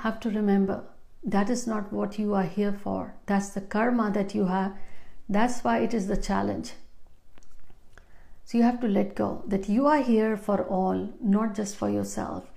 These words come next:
Keep that in mind, that it's the universal consciousness. It's all together. You are part of that unique universal world where you have a purpose, the divine calling. You have to think from that,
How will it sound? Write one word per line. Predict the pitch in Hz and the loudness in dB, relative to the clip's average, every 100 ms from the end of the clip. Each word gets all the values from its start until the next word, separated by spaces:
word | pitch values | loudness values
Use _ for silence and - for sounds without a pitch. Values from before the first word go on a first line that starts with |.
| - - - - - - - - | -10 -10 -12 -12 -14 -14 -14 -4
Keep | 294 311 - | 2 2 4
that | 226 226 233 | 2 2 2
in | 208 | 2
mind, | 202 208 202 214 | 4 4 2 0
that | 202 202 - | -2 -4 -4
it's | 233 - - | -4 -4 -6
the | 214 190 | -2 2
universal | 196 233 262 262 254 214 | 4 4 4 2 0 -2
consciousness. | 190 208 202 196 214 - 214 190 - - | -2 -2 -2 -2 -6 -4 -4 -4 -4 -6
It's | - - - | -6 -6 -4
all | - 220 240 247 | 0 2 2 2
together. | 240 226 - 208 202 208 190 - | 0 -4 0 2 2 0 -2 -2
You | 190 202 | 0 2
are | 202 | 0
part | - 196 208 220 - | -2 0 0 0 -4
of | 208 196 | -2 0
that | 208 196 | 0 -2
unique | 190 185 208 240 247 233 | -2 2 4 4 2 0
universal | 214 214 202 208 202 202 | 0 2 2 0 0 0
world | 185 190 190 208 - - - - - - | 0 2 2 2 -2 -8 -8 -6 -6 -2
where | 202 202 | 2 2
you | 175 180 262 294 | 4 2 2 2
have | - 233 226 | 4 2 2
a | - | -2
purpose, | - 214 196 196 190 - | -2 0 0 0 -4 -2
the | 202 - | -4 -2
divine | 175 196 196 190 196 202 | 2 4 4 4 4 2
calling. | 202 196 196 196 190 | 2 0 2 0 -2
You | 233 190 208 | 0 2 2
have | 180 226 - | 2 -2 -2
to | 262 | -4
think | 254 233 226 | 0 0 0
from | - 233 226 | 0 0 2
that, | 196 202 220 | 2 2 0